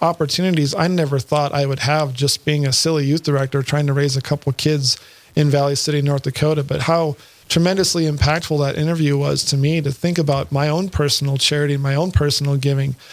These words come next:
And it really encouraged me to start tithing more and whatnot. So I'd encourage you, uh, call eight seven seven, seven nine five, zero one two two. That's eight seven seven,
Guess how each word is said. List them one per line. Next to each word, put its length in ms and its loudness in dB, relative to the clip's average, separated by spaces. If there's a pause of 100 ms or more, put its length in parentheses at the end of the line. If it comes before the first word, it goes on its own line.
(300)
And 120 4
it 100 0
really 220 2
encouraged 380 -2
me 100 2
to 60 2
start 300 -2
tithing 440 0
more 220 2
and 100 0
whatnot. 420 0
So 280 0 (460)
I'd 100 4
encourage 420 0
you, 240 -2 (320)
uh, 200 0
call 240 2
eight 160 0
seven 280 0
seven, 360 0
seven 340 -2
nine 220 2
five, 400 0
zero 280 2
one 280 -2
two 220 0
two. 300 -2 (480)
That's 300 2
eight 220 2
seven 340 2
seven, 440 -2